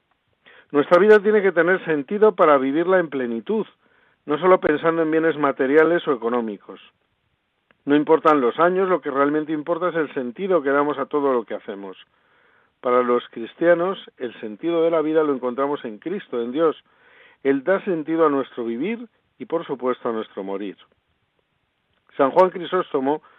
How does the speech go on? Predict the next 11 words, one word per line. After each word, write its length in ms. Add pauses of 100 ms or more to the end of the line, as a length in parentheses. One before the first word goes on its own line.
(320)
tuvo 200
una 140
vida 220
muy 220
agitada. 480
Estuvo 280
acosado 460
por 180
las 160
autoridades 580
civiles 460